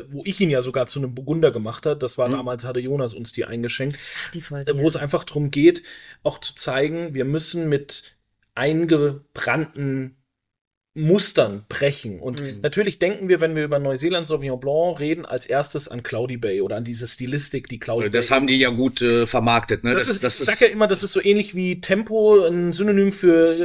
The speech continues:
Speaker 2: Für
Speaker 1: für
Speaker 2: ein Taschentuch.
Speaker 1: Taschentücher geworden
Speaker 2: Ja,
Speaker 1: ist,
Speaker 2: genau.
Speaker 1: ist Cloudy Bay, glaub ich, ein
Speaker 3: Stimmt.
Speaker 1: Synonym für, äh, Sauvignon Blanc aus Neuseeland.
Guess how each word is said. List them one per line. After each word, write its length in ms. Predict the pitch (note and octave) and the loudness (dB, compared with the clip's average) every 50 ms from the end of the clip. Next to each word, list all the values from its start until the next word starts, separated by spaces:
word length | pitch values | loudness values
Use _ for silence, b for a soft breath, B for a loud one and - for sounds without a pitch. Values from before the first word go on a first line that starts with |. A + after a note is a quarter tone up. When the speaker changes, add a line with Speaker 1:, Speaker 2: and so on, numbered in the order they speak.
| E3+ | 0
Speaker 2:
Für 40 | E3 | 0
Speaker 1:
für 160 | D#3 - D#3+ C#3+ | 2 2 2 2
Speaker 2:
ein 80 | C#3+ - | 4 4
Taschentuch. 500 | - F3+ A#3 - D3+ B2+ D3+ C#3+ C3+ A#2+ | 6 4 6 4 2 4 6 6 6 6
Speaker 1:
Taschentücher 300 | F#3+ F3+ - - - C#3 - | 4 4 4 2 -2 -6 -2
geworden 80 | D3+ B2+ | 0 2
Speaker 2:
Ja, 80 | D3 D3+ G#3 G#3+ | 2 2 2 0
Speaker 1:
ist, 100 | D#3 - | 0 0
Speaker 2:
genau. 120 | A#2 B B B B B B B | -6 B B B B B B B
Speaker 1:
ist 160 | - D#3+ - | -8 -8 -8
Cloudy 280 | - - D3+ F3 F#3+ F#3+ | -4 0 0 2 2 2
Bay, 160 | - F3 E3+ | 2 2 2
glaub 220 | E3 E3 E3 D#3+ D#3+ | 2 2 -2 -2 -2
ich, 80 | D#3 | -4
ein 60 | F3 | -8
Speaker 3:
Stimmt. 140 | E3 D#3 C#3+ | -10 -10 -8
Speaker 1:
Synonym 500 | D#3+ F3 F3+ F3+ F3 F3 F3 E3+ E3+ E3+ | -6 -6 -6 -6 -6 -6 -6 -6 -6 -8
für, 680 | E3+ - - E3 D#3 D#3 D3+ D3 D3 D3 D3 C#3+ C#3 C3+ | -12 -8 -4 -2 0 0 0 0 0 -2 -2 -4 -2 -4
äh, 40 | C#3+ | -4
Sauvignon 400 | C#3 - - D#3+ D#3 D#3+ D3 C#3 | -4 -2 -2 0 0 0 -4 -2
Blanc 240 | C3+ D3 C#3+ D3+ D3 | -2 -2 -2 -2 -2
aus 300 | C#3 C#3+ C#3 - - - | -4 -6 -6 -6 -8 -6
Neuseeland. 560 | C#3 B2+ C3 B2+ C3+ D3 D#3+ F3 F3+ F#3+ - | -4 -4 -4 -4 -4 -4 -4 -4 -6 -8 -8